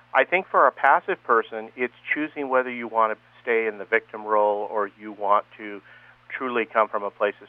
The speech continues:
strength. And I think it is harder for passive folks because, um, a-, and one of the concerns I have is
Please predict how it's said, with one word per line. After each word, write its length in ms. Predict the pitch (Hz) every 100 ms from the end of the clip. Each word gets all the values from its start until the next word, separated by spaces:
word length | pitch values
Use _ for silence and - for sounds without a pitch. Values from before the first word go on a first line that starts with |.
| -
strength. 340 | 104 95 -
And 140 | 104
I 80 | 113
think 180 | 113 160 _ 143
it 140 | 143
is 140 | 156 160
harder 360 | 120 107 98 -
for 140 | 101
passive 420 | - 92 90 - 90
folks 300 | 104 90 - - - - - _
because, 540 | - 117 - 120 113 107 -
um, 300 | 113 107 104 _ _ _ _ _ _ _ - -
a-, 120 | 139
and 200 | 139 131
one 100 | 151
of 60 | 190
the 80 | -
concerns 420 | 139 - 147 139
I 140 | 117
have 260 | 107 110
is 80 | 107